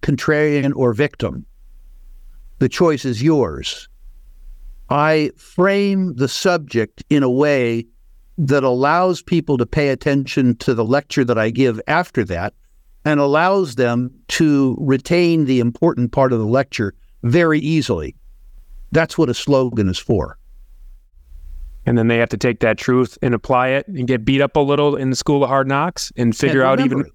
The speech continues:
Speaker 1: Yeah, a-, and remember it. They're not gonna re-, they're not gonna remember every part of the contrarian or victim lecture. They're gonna remember the headline, and they're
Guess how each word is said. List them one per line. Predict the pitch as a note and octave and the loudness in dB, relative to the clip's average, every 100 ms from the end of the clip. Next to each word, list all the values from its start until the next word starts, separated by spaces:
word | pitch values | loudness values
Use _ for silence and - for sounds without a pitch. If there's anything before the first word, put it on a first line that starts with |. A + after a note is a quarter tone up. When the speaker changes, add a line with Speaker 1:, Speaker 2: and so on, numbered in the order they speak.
| _ | _
Speaker 1:
Yeah, | - A3 D#3 | 0 2 2
a-, | - D#3+ | 0 -2
and | E3 F3 | -2 0
remember | E3+ G#3+ A3 G#2 | 2 2 2 -2
it. | - | 0
They're | D#3 | 0
not | E3+ G3 | 2 -2
gonna | - F#3 C#3+ | -2 -2 0
re-, | C3 C#3+ | 0 -2
they're | D3 D3 | 0 0
not | D#3+ G3 - | 0 -2 -2
gonna | F#3+ D3+ | -2 0
remember | B2+ C3+ E3 D3+ G#2+ - | 0 2 2 0 -2 -2
every | D3+ F3 D3 C3 | -2 -2 -2 -4
part | - - F3 A2+ - _ | -4 -2 0 0 -4 _
of | B2 A#2+ A2 G#2 | 0 0 -2 -2
the | A#2+ | -4
contrarian | - B2 - C#3 C3 A#2+ G#2 F#2+ F#2 _ _ - - - | 0 -2 2 2 4 2 0 -2 -6 _ _ -20 -20 -6
or | C3 C3+ B2 A#2+ - | 0 4 4 2 0
victim | A#2+ C3 - - E2+ - _ _ - - - - | -2 -2 -2 -4 -4 -6 _ _ -20 -20 -20 -4
lecture. | D#3+ F#3 - - - _ _ - - | -2 -2 -4 -10 -10 _ _ -20 -12
They're | G3+ E3 D#3 | -4 0 2
gonna | C#3 C3+ | 0 -2
remember | A#2+ B2+ C#3 F3 E3+ | 0 0 0 0 0
the | C#3+ | 0
headline, | B2 C3 A2 G#2 A2+ C3+ | 0 -2 0 0 0 -2
and | C3 B2+ | -2 0
they're | C3 | 0